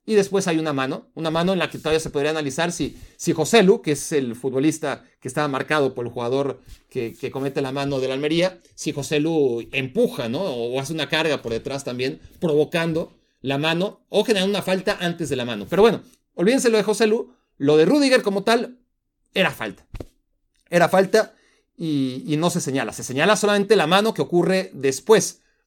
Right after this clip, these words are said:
Pero es que si fuera la única jugada, insisto, este, sí se habría hecho escándalo porque es el Real Madrid, pero de todas formas esto pasa siempre y, y a veces se marca, a veces no se marca y,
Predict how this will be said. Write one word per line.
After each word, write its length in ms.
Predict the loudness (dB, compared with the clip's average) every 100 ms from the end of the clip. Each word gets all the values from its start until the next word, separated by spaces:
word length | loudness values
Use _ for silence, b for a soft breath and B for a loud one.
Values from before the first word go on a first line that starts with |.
| _
Pero 480 | 4 6 4 0 _ _ _ _
es 200 | -6 -6
que 300 | 0 -2 -2 b b
si 200 | -4 -2
fuera 220 | 2 2
la 120 | 4
única 340 | 4 4 2 0
jugada, 340 | 2 4 4
insisto, 560 | 2 -2 -6 -4 -6 -6
este, 360 | -8 -10 -10
sí 220 | -6 -4
se 140 | -2 0
habría 400 | 2 0 2 0
hecho 200 | 0 -4
escándalo 460 | -4 -2 -2 -2
porque 200 | -6 -12
es 80 | -8
el 80 | -4
Real 180 | -4 -2
Madrid, 320 | 0 2 0 -2 b b b b _ _
pero 520 | 4 6 2 -2 _ _ _
de 160 | -12 -10
todas 200 | -8 -8
formas 680 | -8 -6 -6 -8 -12 -16 -18
esto 260 | -12 -12
pasa 260 | -10 -10 -10
siempre 440 | -6 -6 -2 -2
y, 220 | -2 -6 B B
y 60 | 0
a 40 |
veces 240 | 2 0 -2
se 120 | 0
marca, 280 | 0 0 -2
a 40 |
veces 260 | -4 -6 -10
no 80 | -6
se 100 | -4
marca 440 | -2 0 -2 -4 b b -12
y, 460 | -10 -10 -12 -20